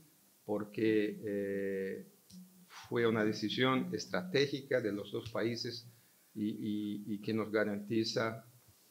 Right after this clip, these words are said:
una, una región de paz y una cooperación, eh, en, en áreas muy, muy sensibles como energía nuclear, espacio, inteligencia, fuerzas armadas. No hay nada que no esté en la agenda,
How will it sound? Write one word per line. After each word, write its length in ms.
una, 440
una 200
región 680
de 120
paz 520
y 40
una 220
cooperación, 800
eh, 640
en, 300
en 180
áreas 340
muy, 360
muy 260
sensibles 720
como 460
energía 380
nuclear, 640
espacio, 800
inteligencia, 920
fuerzas 460
armadas. 640
No 80
hay 80
nada 440
que 120
no 100
esté 240
en 80
la 60
agenda, 500